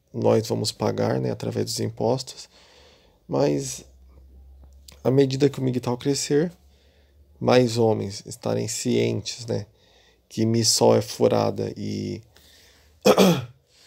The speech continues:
mais homens estiverem cientes que o cara que se,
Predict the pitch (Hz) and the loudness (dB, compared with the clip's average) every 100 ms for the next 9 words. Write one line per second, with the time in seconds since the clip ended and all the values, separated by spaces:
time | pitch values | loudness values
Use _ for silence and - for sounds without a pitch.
0 | _ _ _ 117 123 120 123 120 117 113 | _ _ _ -6 -4 0 0 0 -2 -6
1 | - _ _ _ - 113 110 110 - 113 | -10 _ _ _ -8 -4 -4 -4 -6 -2
2 | 110 113 110 - 120 117 113 - - - | 0 0 0 -2 -2 -2 -2 -6 -8 -6
3 | 110 104 - _ _ _ _ _ - _ | -6 -6 -14 _ _ _ _ _ -20 _
4 | _ - _ _ _ _ _ _ _ _ | _ -20 _ _ _ _ _ _ _ _
5 | _ - 127 120 123 131 - 135 123 - | _ -12 -4 0 0 -2 -6 -4 -2 -2
6 | 120 117 110 110 | -4 -4 -6 -8